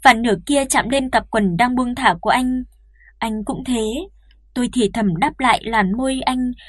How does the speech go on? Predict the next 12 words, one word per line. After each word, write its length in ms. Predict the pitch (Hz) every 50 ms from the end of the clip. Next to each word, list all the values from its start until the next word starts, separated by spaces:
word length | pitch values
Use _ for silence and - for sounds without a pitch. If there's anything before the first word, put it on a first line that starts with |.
| - - - -
khi 100 | 302 285
ngón 240 | 277 262 240 240 233
cái 160 | - 226 233
của 140 | - - 311 -
tôi 140 | - 254 254 254
chà 160 | - 240 214
sát 180 | 202 - 339 349 -
chậm 180 | - 269 196 180
chậm 160 | 165 247 170 - - -
thành 180 | - 233 202 196
vòng 220 | - 220 202 190 190
tròn 220 | - 233 220 208